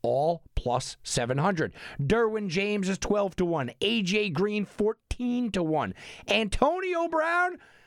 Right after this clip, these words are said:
doesn't have a team, but he's twenty to one. Nick Foles, twenty to one. Myles Garrett, twenty to one. Todd Gurley, twenty to one. Cam Newton,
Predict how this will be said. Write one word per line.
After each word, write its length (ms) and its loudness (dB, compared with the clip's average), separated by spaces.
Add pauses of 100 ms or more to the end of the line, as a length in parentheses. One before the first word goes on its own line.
(420)
doesn't 240 0
have 120 0
a 60 -10
team, 480 -2
but 160 0
he's 200 0
twenty 340 0
to 80 2
one. 320 0 (280)
Nick 240 -2
Foles, 400 2
twenty 260 0
to 80 2
one. 160 2
Myles 280 2
Garrett, 300 2
twenty 240 2
to 60 2
one. 240 2 (200)
Todd 280 0
Gurley, 260 2
twenty 260 2
to 100 2
one. 180 2
Cam 560 0
Newton, 340 -4